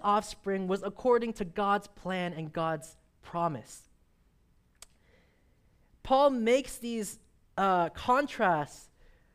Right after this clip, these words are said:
to suggest that this, uh, that, that, that the descendants of Hagar and Ishmael were according to the law, and that they're children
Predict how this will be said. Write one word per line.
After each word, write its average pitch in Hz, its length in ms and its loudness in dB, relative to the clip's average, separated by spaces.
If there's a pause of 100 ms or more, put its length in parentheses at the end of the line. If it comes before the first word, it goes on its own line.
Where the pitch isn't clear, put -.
(240)
to 208 60 -8
suggest 233 640 2 (380)
that - 360 4 (500)
this, 226 500 2
uh, 190 320 2
that, 170 240 -4
that, 190 160 -2
that 185 180 -4
the 190 100 -8
descendants 277 600 0
of 208 220 2
Hagar 240 340 4
and 208 140 0
Ishmael 226 600 2
were 196 320 4 (120)
according 262 480 2
to 226 100 -6
the 202 80 0
law, 220 300 6
and 220 100 4
that 214 100 0
they're 202 120 4
children 254 720 0